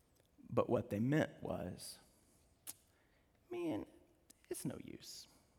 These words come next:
You can say what you want to say. We're gonna continue to follow the stubbornness and the wickedness of our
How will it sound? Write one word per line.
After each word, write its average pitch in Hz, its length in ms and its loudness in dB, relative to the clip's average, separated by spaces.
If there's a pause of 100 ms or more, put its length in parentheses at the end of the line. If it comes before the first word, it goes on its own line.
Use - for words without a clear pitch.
(1000)
You 508 100 -6
can - 120 0
say - 160 -2
what - 180 -8
you - 80 -8
want - 140 -14
to - 60 -14
say. - 120 -10 (1600)
We're 123 340 4
gonna - 180 2
continue 110 420 0
to - 80 0
follow - 480 -4 (1200)
the - 60 -6
stubbornness 175 640 0 (140)
and 113 160 4
the 113 40 2
wickedness 117 500 0 (100)
of 104 320 2
our 120 240 4